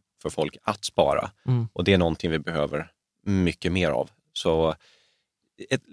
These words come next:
Speaker 1: väldigt lätt sätt att komma
Speaker 2: Mm.
Speaker 1: igång.
Speaker 2: Men, men det som jag kan uppleva här, detta kan jag uppleva lite klurigt ibland.
Speaker 1: Ja.
Speaker 2: <clears throat> För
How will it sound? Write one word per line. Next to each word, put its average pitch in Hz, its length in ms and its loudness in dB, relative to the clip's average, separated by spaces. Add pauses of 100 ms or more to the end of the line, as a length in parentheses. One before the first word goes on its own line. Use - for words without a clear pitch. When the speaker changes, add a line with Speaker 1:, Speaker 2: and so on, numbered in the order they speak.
(280)
Speaker 1:
väldigt 98 320 2
lätt 82 300 -6
sätt - 300 -6
att - 120 -10
komma - 200 0
Speaker 2:
Mm. 78 100 2
Speaker 1:
igång. - 340 -8 (360)
Speaker 2:
Men, 180 280 4
men 185 220 4
det 190 180 8
som 185 140 0
jag 170 160 6
kan 147 180 2
uppleva 127 540 4 (200)
här, 147 280 8
detta 165 240 4
kan 139 120 6
jag 117 100 8
uppleva 95 320 4
lite 90 340 2 (100)
klurigt 160 540 6
ibland. 165 340 8
Speaker 1:
Ja. 143 120 8 (160)
Speaker 2:
<clears throat> - 720 6
För 165 340 6